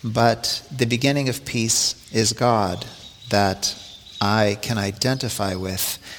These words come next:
and then I have such peaceful perception. And I can see a house just over there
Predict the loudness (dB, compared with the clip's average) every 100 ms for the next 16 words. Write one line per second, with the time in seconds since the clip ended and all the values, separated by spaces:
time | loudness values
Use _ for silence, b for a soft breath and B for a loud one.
0 | B B -4 -2 0 0 0 0 -4 -4
1 | 0 0 0 0 -2 -4 -6 -4 -2 0
2 | 0 -2 -2 -10 -8 -2 2 2 0 -4
3 | -6 -12 B B B B -6 0 2 2
4 | 0 2 4 4 4 2 2 2 0 -2
5 | -2 0 2 2 2 4 4 4